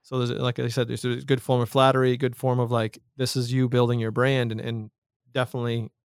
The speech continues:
doing the right thing by your people. I mean, they're paying a good, you know, I always think people who are,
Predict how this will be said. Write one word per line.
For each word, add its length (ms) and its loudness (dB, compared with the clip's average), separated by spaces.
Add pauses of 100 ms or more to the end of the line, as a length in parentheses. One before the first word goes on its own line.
(120)
doing 260 0
the 80 0
right 220 -2
thing 220 -2
by 120 -2
your 140 -4
people. 320 -2
I 60 -2
mean, 140 -6
they're 120 -4
paying 320 -4
a 40 -8
good, 280 -2 (560)
you 80 2
know, 120 2
I 100 2
always 180 0
think 160 -4
people 180 -2
who 80 2
are, 140 0